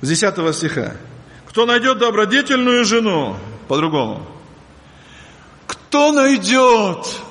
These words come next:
добродетельную жену? А почему ты так читаешь? Потому что здесь вопрос.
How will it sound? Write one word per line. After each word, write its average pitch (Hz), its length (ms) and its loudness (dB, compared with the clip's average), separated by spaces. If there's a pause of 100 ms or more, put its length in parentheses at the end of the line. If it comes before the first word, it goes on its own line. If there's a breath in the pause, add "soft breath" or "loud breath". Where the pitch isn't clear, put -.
добродетельную 180 1040 -2
жену? 156 280 -2
А 147 40 2
почему 208 240 -4
ты 220 80 -2
так 165 120 0
читаешь? 131 380 -4
Потому 117 220 -4
что 120 100 -2
здесь 135 160 -2
вопрос. 165 460 -4